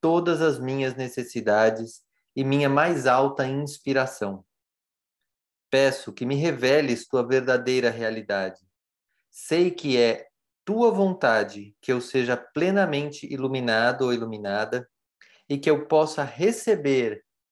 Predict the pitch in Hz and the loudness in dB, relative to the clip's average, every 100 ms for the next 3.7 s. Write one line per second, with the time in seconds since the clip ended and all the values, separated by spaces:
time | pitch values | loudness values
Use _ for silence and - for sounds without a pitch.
0 | _ 135 170 185 135 123 110 110 123 - | _ -8 -4 0 2 4 2 -2 -10 -8
1 | 190 220 220 - 135 127 131 - 127 139 | -4 -4 -6 -8 -8 -8 -10 -6 -6 -8
2 | - 170 170 196 202 151 131 147 151 - | -4 -2 -2 4 4 4 -2 -2 -6 -8
3 | - - 180 175 120 101 | -8 -4 -4 -2 -4 -8